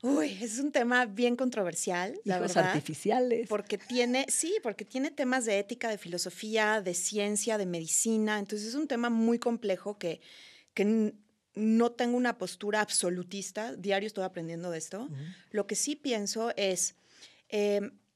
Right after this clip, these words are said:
Speaker 1: hay dos tipos. Está la carne hecha a base de plantas, como el Impossible Burger o Beyond Burger
Speaker 2: Sí.
Speaker 1: o así. Y está la que es de laboratorio. La que es de laboratorio, finalmente es carne normal, solamente que está hecha de células de.
Speaker 2: Ujú.
Speaker 1: Entonces, te ahorras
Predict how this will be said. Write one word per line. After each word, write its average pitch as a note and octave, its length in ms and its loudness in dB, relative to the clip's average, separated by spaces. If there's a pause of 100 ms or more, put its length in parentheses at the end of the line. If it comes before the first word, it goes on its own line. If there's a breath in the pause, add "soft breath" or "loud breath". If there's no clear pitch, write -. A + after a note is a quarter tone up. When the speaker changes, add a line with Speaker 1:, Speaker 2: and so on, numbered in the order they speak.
Speaker 1:
hay C#4 120 4
dos C#4+ 200 0
tipos. A#3 360 -6
Está A#3+ 200 -2
la C#4+ 120 2
carne A3+ 360 -2
hecha G#3+ 180 -6
a G#3 40 0
base G3 200 -2
de G3 100 -2
plantas, F3 400 -8
como E3 200 -12
el D#3+ 80 -12
Impossible E3 480 -10
Burger G3 560 -6
o D#3+ 120 -8
Beyond E3 380 -10
Burger G3+ 380 -6
Speaker 2:
Sí. F#3+ 40 -4
Speaker 1:
o E3 60 -6
así. - 240 -10 (480 loud breath)
Y G#3+ 100 2
está A3+ 280 0
la C4 160 0
que G#3+ 100 -4
es G3+ 160 -6
de G3+ 120 0
laboratorio. F3+ 680 -4 (440 soft breath)
La C4 200 -2
que D#4 140 -4
es F#4 100 -6
de A4+ 160 -4
laboratorio, G3+ 800 -2
finalmente C4+ 640 -2
es C4 100 -10
carne A3+ 320 -2
normal, F#3+ 580 -4
solamente G3+ 540 -8
que F#3+ 80 -14
está F#3 240 -6
hecha F#3 240 -6
de F3+ 180 -4
células F3 600 -8
de. C3+ 120 -10
Speaker 2:
Ujú. D#3+ 160 -16
Speaker 1:
Entonces, F#3+ 360 -8
te G#3 100 -2
ahorras C4+ 480 4